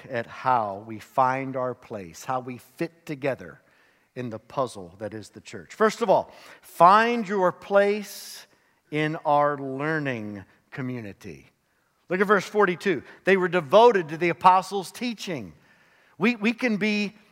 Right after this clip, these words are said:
a community that learns, and we're supposed to learn in community. Now, what's the apostles' teaching?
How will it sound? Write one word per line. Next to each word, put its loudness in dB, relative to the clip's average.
a 0
community 0
that -2
learns, 0
and 2
we're 8
supposed 4
to 2
learn 0
in -4
community. -6
Now, 0
what's 4
the -4
apostles' -4
teaching? -10